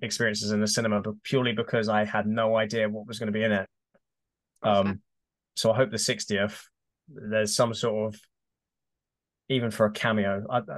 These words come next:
Speaker 1: I know people don't like, some people don't like cameos, and they say, "Oh, well, it's a bit of a waste of an actor," or, but if, if the actor's happy with it and it sort of flows in the story, why not?
Speaker 2: Yeah, it, the sixtieth is the perfect time to do that.
Speaker 1: Yeah.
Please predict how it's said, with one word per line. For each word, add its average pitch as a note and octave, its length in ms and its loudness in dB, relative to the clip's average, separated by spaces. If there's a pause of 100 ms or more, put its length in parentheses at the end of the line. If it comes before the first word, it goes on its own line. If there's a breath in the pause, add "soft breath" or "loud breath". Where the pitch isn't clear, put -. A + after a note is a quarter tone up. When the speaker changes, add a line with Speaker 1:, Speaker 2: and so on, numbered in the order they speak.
(140)
Speaker 1:
I B2 40 2
know B2 180 4
people A2 280 -6
don't A2 180 2
like, G#2 160 0 (140)
some A2+ 200 0
people G#2+ 180 -4
don't G#2+ 160 2
like G#2 140 0
cameos, G2+ 460 0
and G#2 80 -2
they G2+ 60 -2
say, A2 140 0
"Oh, G#2 120 4
well, G#2 160 0
it's G#2 100 -6
a A2 40 -8
bit A2+ 100 -2
of G#2 60 0
a G#2 60 -2
waste G#2+ 280 -2
of G#2+ 60 -4
an G#2+ 80 -2
actor," G#2+ 340 -4
or, G#2 140 -2 (520 loud breath)
but A2 200 2
if, - 260 -4
if - 100 -6
the B2+ 100 2
actor's A#2+ 280 -2
happy G#2 240 -4
with G2 160 -2
it G#2 160 2 (120)
and G#2+ 140 0
it G#2 100 -4
sort A2 300 -2
of G#2+ 60 -16 (240)
flows A2+ 380 0
in G#2+ 60 0
the G#2+ 60 0
story, A2+ 320 -2
why A2+ 200 0
not? G#2+ 240 -2 (640)
Speaker 2:
Yeah, D3 320 0 (180)
it, - 160 -12 (1040 soft breath)
the F#3+ 60 -4
sixtieth F#3+ 420 -4
is D#3+ 80 -14
the D#3 80 -10
perfect D3+ 380 2
time D3 480 2 (240)
to D3+ 100 -8
do D3+ 200 2
that. B2 160 4
Speaker 1:
Yeah. G#2 200 2